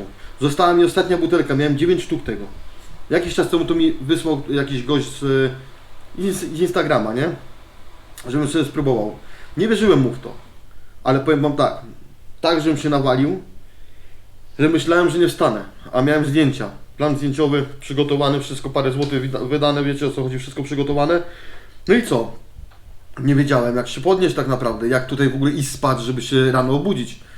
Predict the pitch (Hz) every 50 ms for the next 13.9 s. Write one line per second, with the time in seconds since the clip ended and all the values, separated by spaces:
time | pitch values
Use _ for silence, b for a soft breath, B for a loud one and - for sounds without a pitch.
0 | B B B B B - 175 240 - - 240 190 190 175 175 180 190 190 156 165
1 | 160 - 156 151 151 135 - 151 151 139 143 135 - 143 135 135 131 131 - 131
2 | 107 - 98 87 - - - - - - - - - - - b b b b b
3 | b b b b b b - - - 151 151 151 151 - 151 - 156 156 - -
4 | 185 196 220 226 208 - - - 185 165 175 160 160 156 160 175 180 170 - -
5 | - - 170 170 170 196 202 208 202 196 - 202 185 - - 131 123 - 175 175
6 | 240 247 233 233 - - - 233 233 226 - - - - - 208 202 - - -
7 | 220 208 208 202 202 196 - - - - - 131 170 180 190 196 196 185 175 196
8 | 185 175 185 175 190 190 196 214 208 196 - - - - B B B B B B
9 | B - 147 190 208 214 202 - 196 180 175 156 135 123 120 123 143 180 190 208
10 | 202 202 - - 214 - - 185 185 - - - 202 170 147 - - - 214 247
11 | 233 240 226 - 214 214 214 226 214 214 214 - 202 175 135 127 151 247 285 285
12 | - B B B B B B B B B B B B B B B - - - -
13 | - - 233 269 277 277 - - 269 262 226 233 269 254 254 247 226 -